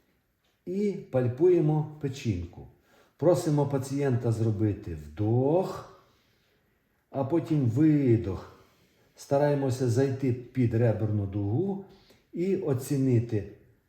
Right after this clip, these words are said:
щільність, консистенцію, рівний чи навпаки край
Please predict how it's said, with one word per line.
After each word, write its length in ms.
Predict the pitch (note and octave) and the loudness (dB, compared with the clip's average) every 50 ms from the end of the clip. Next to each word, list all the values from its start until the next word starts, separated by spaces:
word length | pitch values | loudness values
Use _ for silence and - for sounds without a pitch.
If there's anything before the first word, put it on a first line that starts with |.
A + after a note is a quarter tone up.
| _ _ _ _ | _ _ _ _
щільність, 920 | - - - - - D3 F3+ G3 F#3+ F#3 F3+ F3 D#3+ - - - - - - _ _ _ _ _ _ _ _ _ | -18 -16 -14 -8 -6 -4 -2 -2 0 0 0 0 -2 -2 -6 -12 -16 -20 -20 _ _ _ _ _ _ _ _ _
консистенцію, 1080 | - C3 B2 A#2 - A#2+ A2+ - - E3 F3 F3+ F3 F3 - - D#3 D#3+ D#3+ D#3+ D#3+ D#3 - - - _ _ _ _ _ _ _ _ _ _ _ _ _ _ _ - | -2 0 0 0 0 -2 -4 -2 0 0 2 2 2 0 -2 -4 -2 -2 -2 -2 -2 -6 -8 -14 -20 _ _ _ _ _ _ _ _ _ _ _ _ _ _ _ -4
рівний 560 | A2+ A2+ A#2+ D#3+ D#3+ C#3 C3 C3 B2 A#2+ A#2 | 0 2 2 4 4 4 2 2 2 2 2
чи 140 | - - B2 | 2 2 4
навпаки 600 | A2+ A2+ A2+ A2 - A2+ A2 - - A2+ G2+ F#2+ - - | 4 4 4 2 0 -4 -6 -4 -4 -4 -4 -4 -4 -2
край 340 | A#2+ C3+ D#3+ E3+ E3+ D3+ | 0 0 2 0 0 -2